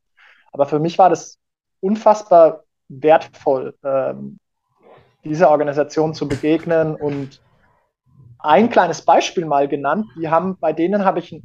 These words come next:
R-B-D-S-M-Talk kennengelernt. Also ein Tool, ein Kommunikationswerkzeug, wie du einfach mit einer Partnerin, einem Partner, ja, über deine Wünsche, über deine Grenzen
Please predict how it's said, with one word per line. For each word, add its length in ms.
R-B-D-S-M-Talk 1500
kennengelernt. 720
Also 280
ein 200
Tool, 600
ein 80
Kommunikationswerkzeug, 1800
wie 200
du 120
einfach 400
mit 180
einer 80
Partnerin, 560
einem 140
Partner, 560
ja, 320
über 200
deine 340
Wünsche, 680
über 200
deine 320
Grenzen 960